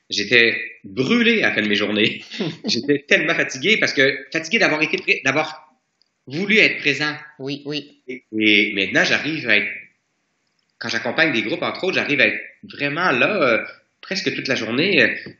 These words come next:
Speaker 1: sans effort. Mais ça, ça prend la pratique.
Speaker 2: Oui, voilà.
Speaker 1: Et pourquoi on peut, il y a des gens qui peuvent courir des heures, euh, après des années de pratique. Ben, la présence, là, c'est un muscle. Euh, et il faut prépa-, il faut, il faut le pratiquer, la présence.
Speaker 2: Voilà.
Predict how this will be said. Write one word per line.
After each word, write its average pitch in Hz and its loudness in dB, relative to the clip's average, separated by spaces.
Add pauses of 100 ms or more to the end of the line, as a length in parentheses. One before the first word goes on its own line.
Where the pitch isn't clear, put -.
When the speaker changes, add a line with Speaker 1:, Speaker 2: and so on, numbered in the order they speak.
Speaker 1:
sans 156 -4
effort. 139 -4 (540)
Mais 104 4
ça, 107 0
ça - -2
prend 127 2
la 120 4
pratique. 131 -4
Speaker 2:
Oui, 139 -8
voilà. 135 -8
Speaker 1:
Et 104 4 (260)
pourquoi 151 2
on - -6
peut, 131 0
il 120 2
y - 0
a - -
des 120 2
gens 147 2
qui - -6
peuvent - -4
courir 123 0
des 117 2
heures, 175 -2
euh, 107 6
après 107 2
des 107 -4
années 104 -4
de - -14
pratique. 113 -8 (720)
Ben, 104 4
la 104 0
présence, 117 -4
là, 113 -6
c'est 113 -2
un 104 0
muscle. 104 -4 (540)
Euh, 98 6 (100)
et 98 2
il 107 -8
faut 101 -4
prépa-, - -6
il 101 -8
faut, 104 -8 (160)
il 104 -2
faut 110 4
le 101 2
pratiquer, - 0
la 127 4
présence. 85 -8
Speaker 2:
Voilà. 127 -12